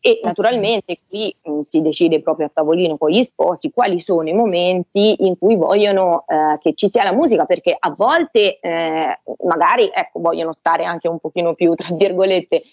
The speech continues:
Speaker 1: in pace, no? Per
Speaker 2: Sì, no,
Speaker 1: cui
Speaker 2: io normalmente lo, lo consiglio, musiche sottofondo veramente molto soft durante la pranzo, cena che sia, ma mentre il momento proprio del, del, do-, dove gli invitati mangiano,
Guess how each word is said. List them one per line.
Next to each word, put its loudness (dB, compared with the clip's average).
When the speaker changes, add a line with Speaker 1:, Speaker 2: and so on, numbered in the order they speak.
Speaker 1:
in 2
pace, -2
no? 2
Per 0
Speaker 2:
Sì, 4
no, 0
Speaker 1:
cui 0
Speaker 2:
io 0
normalmente -2
lo, -2
lo 0
consiglio, -2
musiche 0
sottofondo -2
veramente -2
molto -2
soft -2
durante -2
la -2
pranzo, -6
cena -2
che -8
sia, -2
ma -2
mentre 2
il -2
momento 0
proprio 0
del, -6
del, 2
do-, -2
dove 0
gli 0
invitati 0
mangiano, -2